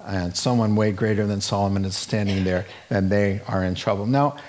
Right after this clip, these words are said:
I started thinking about this concept. Um, people who have the advantage and should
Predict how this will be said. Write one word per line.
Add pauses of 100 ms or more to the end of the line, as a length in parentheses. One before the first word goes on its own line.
(100)
I
started
thinking
about
this
concept. (320)
Um, (1500)
people
who
have
the
advantage
and
should